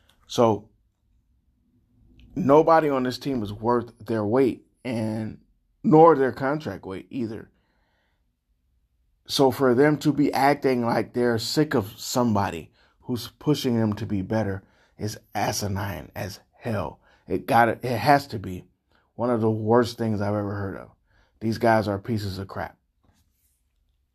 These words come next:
Not saying that Coach B was completely and totally correct, because the transition between college and, uh, the league is, is definitely steep.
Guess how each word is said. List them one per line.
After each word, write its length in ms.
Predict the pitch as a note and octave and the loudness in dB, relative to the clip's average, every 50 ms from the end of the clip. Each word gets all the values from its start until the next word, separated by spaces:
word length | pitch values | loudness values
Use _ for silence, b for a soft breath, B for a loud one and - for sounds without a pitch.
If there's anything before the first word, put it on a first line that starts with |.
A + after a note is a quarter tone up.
| _ _ _ | _ _ _
Not 200 | B2+ C3 D3+ D#3 | 4 4 6 4
saying 240 | D#3 F3 F3+ F3 F3+ | 4 2 2 4 4
that 260 | F3+ F3 F3+ - _ | 4 2 0 -8 _
Coach 280 | - E3+ E3+ D#3+ D#3+ D#3+ | 2 2 2 2 2 2
B 140 | D3+ D#3+ | 4 4
was 260 | D#3+ D3 D3 C#3+ - - _ _ _ _ _ _ _ _ _ | 4 4 0 -4 -8 -14 _ _ _ _ _ _ _ _ _
completely 480 | - D3+ D3+ D#3 E3 D3 G#2+ A#2 C#3 | -10 -10 -6 -2 -2 -2 0 0 -2
and 100 | C3+ C#3 | -2 -2
totally 280 | C#3 D#3 C3+ B2+ B2 A2+ | 2 2 4 4 4 2
correct, 360 | A#2 - B2 D#3+ E3 - - | 0 2 2 2 2 0 -4
because 300 | - C3+ - C3+ A#2+ A2 | -10 -6 0 0 0 0
the 120 | G2+ A2 A2 | 0 -4 -6
transition 640 | - - C3+ C#3 C3 A#2+ C3+ D3 D3+ D3+ D3+ B2+ | -6 -6 -4 -4 -4 -2 -2 -2 -2 -2 -4 -6
between 320 | A#2+ C#3 B2 - C3 C#3 C#3 | -6 -8 -8 -8 -8 -8 -6
college 400 | - A2 A2 A2 B2 A#2 A2+ A2+ | -4 -2 -2 0 -2 -2 -4 -4
and, 240 | A2+ A#2+ C#3+ C#3+ - _ _ _ _ _ _ _ _ _ _ _ _ _ _ - | -6 -6 -6 -8 -14 _ _ _ _ _ _ _ _ _ _ _ _ _ _ -8
uh, 300 | A2+ A#2+ A2+ G2 - - - - _ _ _ _ _ - | -6 -4 -4 -6 -6 -8 -14 -20 _ _ _ _ _ -18
the 260 | - B2 A#2+ A#2+ A2+ | -6 0 2 4 4
league 380 | G#2 A#2+ C#3 D#3 F#3+ F#3+ D3 C#3 | 4 4 4 4 2 2 0 0
is, 200 | A#2 A2 G#2+ - | 0 0 -2 -2
is 260 | - B2+ B2+ A2+ - | -2 -2 -2 -2 -8
definitely 640 | - A#2 C3 C#3 E3 G3 F#3+ E3 C3+ G#2+ B2 B2+ A#2+ | -4 4 6 6 6 6 2 -2 -4 -4 -2 -2 -2
steep. 500 | G#2+ - - - E3 E3+ F3 A#2+ - - | -2 -4 -6 -4 -4 -4 -4 -4 -8 -12